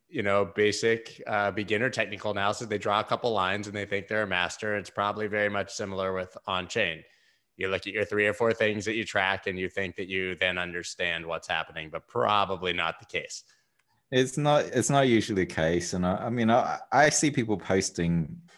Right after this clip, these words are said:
Speaker 2: X Y Z as a counterpoint, on-chain analysis as a counterpoint. And sometimes I even, like, don't wanna even get started <laughs> 'cause it's like
Speaker 1: Yeah.
Speaker 2: a tweet thread of ten charts and then none of them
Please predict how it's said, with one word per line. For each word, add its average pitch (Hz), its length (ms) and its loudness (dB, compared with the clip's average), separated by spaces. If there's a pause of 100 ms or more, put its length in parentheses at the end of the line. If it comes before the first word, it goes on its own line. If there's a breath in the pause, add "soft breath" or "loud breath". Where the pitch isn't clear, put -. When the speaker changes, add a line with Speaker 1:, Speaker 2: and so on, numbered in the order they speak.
(260 soft breath)
Speaker 2:
X - 200 0
Y 92 220 4
Z 90 420 2
as 87 200 -2
a 85 60 -2
counterpoint, 101 800 -4
on-chain 87 680 -2
analysis 85 720 -6
as 90 160 -8
a 85 40 -10
counterpoint. 95 520 -6
And 135 80 -6
sometimes 156 360 -2
I 101 120 6
even, 87 340 2
like, 69 420 -8 (840 loud breath)
don't 117 140 2
wanna 104 120 4
even 85 180 4
get 85 200 -2
started - 560 0
<laughs> - 80 -20
'cause 117 180 0
it's 120 200 -4
like 92 160 0
Speaker 1:
Yeah. 87 120 -10 (320 loud breath)
Speaker 2:
a 113 60 -2
tweet - 340 4
thread 120 200 4
of 87 120 -2
ten 113 280 0
charts 95 440 -2
and 95 180 -2
then 98 320 0
none 123 160 0
of 131 180 2
them 85 340 -2